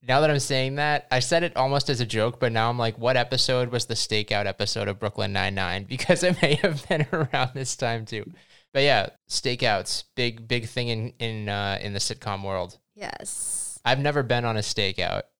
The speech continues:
Speaker 2: Me either.
Speaker 1: <laughs> So I don't know who these people are who, like, go on stakeouts. Um,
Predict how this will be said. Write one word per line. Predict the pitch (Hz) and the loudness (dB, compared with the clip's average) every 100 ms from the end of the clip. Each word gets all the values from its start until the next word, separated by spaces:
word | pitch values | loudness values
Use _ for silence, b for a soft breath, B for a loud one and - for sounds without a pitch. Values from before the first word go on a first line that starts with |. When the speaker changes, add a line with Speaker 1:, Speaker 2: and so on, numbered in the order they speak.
| _ | _
Speaker 2:
Me | 214 208 185 | -12 -6 -6
either. | 180 170 180 180 | -4 -6 -8 -10
Speaker 1:
<laughs> | 143 - | -8 -4
So | - - 123 | -4 2 4
I | |
don't | 123 131 | 4 4
know | 147 185 | 6 8
who | 165 190 | 6 4
these | 175 147 208 | 4 4 2
people | - 180 170 139 | 4 0 2 4
are | 131 135 | 6 6
who, | 127 156 135 | 4 0 2
like, | 123 120 | 0 0
go | 123 120 | 0 2
on | 123 | 2
stakeouts. | 123 117 113 110 104 95 - - B B B B - | 0 0 0 2 0 0 -6 -8 B B B B 0
Um, | 117 110 107 104 110 | 4 4 2 0 -6